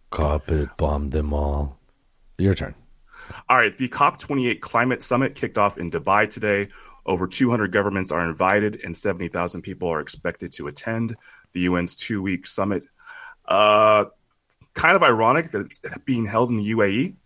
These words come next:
Speaker 1: Hmm.
Speaker 2: and that the, uh, head of the state-run oil company is hosting <laughs>
Speaker 1: Hmm.
Speaker 2: the cop twenty-eight climate summit. Also, uh, Biden and Xi are not there, um, and we are the two largest emitters of carbon.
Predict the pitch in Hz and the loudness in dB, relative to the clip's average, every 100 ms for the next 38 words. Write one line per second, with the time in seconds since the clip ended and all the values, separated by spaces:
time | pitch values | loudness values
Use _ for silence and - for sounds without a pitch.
0 | - 170 143 92 92 95 95 - 117 104 | 0 4 4 2 0 0 0 -2 -4 0
1 | 101 95 90 87 - _ _ _ - 123 | 4 4 4 2 -2 _ _ _ 0 2
2 | 123 107 104 101 - 110 110 110 104 101 | 2 0 -2 -2 -2 -2 -2 0 2 2
3 | 110 - 131 123 123 117 113 _ - 95 | 2 2 -2 -2 -2 -4 -6 _ -6 -6
4 | - 120 127 147 147 143 - - 226 202 | 0 -2 0 -2 -4 -8 -8 0 4 6
5 | 196 190 160 - - - _ - - 160 | 8 6 4 -2 -14 -18 _ -8 -4 -4
6 | 147 160 170 - 180 165 165 - - 294 | 0 2 2 0 0 0 0 -4 -4 -2
7 | 220 - 143 165 - 170 175 170 - - | -2 0 0 0 0 2 2 0 -12 -16
8 | 185 147 - 143 151 160 143 135 104 110 | -14 -12 0 0 2 4 6 6 6 6
9 | 104 92 110 139 143 147 101 113 104 135 | 6 4 4 4 2 -2 -2 -2 0 0
10 | 151 143 _ _ - 101 98 92 110 135 | 0 -6 _ _ -8 -2 -2 -2 0 0
11 | - 113 170 220 - - - 95 98 101 | 2 0 0 -2 -20 -20 -2 2 4 2
12 | 101 104 104 120 120 113 - 123 117 110 | 0 -4 -2 0 0 -2 -6 -4 -2 0
13 | 107 110 - 113 107 113 - 113 104 - | 0 0 -6 -10 -6 -6 -6 -8 -8 -10
14 | - 117 101 | -4 -4 -4